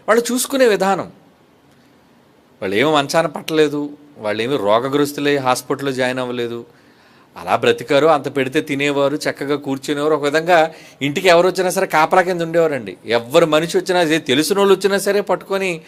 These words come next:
"నువ్వు దొంగోడు?" అని అడిగేది. ఏమండి? అందరూ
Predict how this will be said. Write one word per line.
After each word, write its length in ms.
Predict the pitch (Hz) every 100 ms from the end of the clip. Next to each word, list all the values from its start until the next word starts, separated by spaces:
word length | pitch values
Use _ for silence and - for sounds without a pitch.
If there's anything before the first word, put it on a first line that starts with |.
| - - _ -
"నువ్వు 80 | 131
దొంగోడు?" 360 | 147 170 185
అని 140 | 180 175
అడిగేది. 380 | 156 131 87 - - _ _ _ _ _ _ _ _ _ 123
ఏమండి? 280 | 143 302 - - _ _ _ _ _ _ 120
అందరూ 280 | 143 196